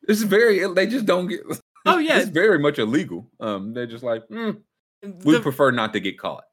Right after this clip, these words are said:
Speaker 2: the, the reason they don't get caught is 'cause the people in charge of the country are all doing it also.
Speaker 1: Mm,
Speaker 2: Like
Speaker 1: they, they shake, they look to their left and look to their right. Everybody same damn elbow,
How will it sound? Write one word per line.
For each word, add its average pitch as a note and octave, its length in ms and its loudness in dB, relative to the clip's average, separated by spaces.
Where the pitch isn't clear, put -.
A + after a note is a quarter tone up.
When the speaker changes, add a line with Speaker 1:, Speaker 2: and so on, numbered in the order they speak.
Speaker 2:
the, F3 120 -16
the G3 200 -4
reason G#3+ 380 -8
they G#3+ 80 -4
don't G3+ 180 -4
get F3+ 200 -10
caught G3+ 340 -4
is D#3 160 -10
'cause D3+ 240 -12
the D3 80 -14
people D#3 480 -12
in D3 100 -12
charge D#3 400 -8
of C#3 120 -18
the C3+ 80 -20
country E3 480 -12
are B2+ 120 -8
all B2+ 200 -8
doing C3+ 320 -10
it C#3 100 -10
also. D3 460 -10
Speaker 1:
Mm, E2+ 720 -10
Speaker 2:
Like D#2 80 -6
Speaker 1:
they, E2+ 120 0
they E2+ 140 0
shake, G#2+ 340 0
they G#2+ 120 4
look A#2+ 160 0
to B2 80 -6
their A#2 120 4
left A#2 240 4
and A2 120 0
look A2+ 140 0
to A#2+ 60 -2
their A2 140 2
right. A2 100 -2
Everybody G2+ 280 0
same G#2 320 -2
damn G2 260 -2
elbow, E2 240 -6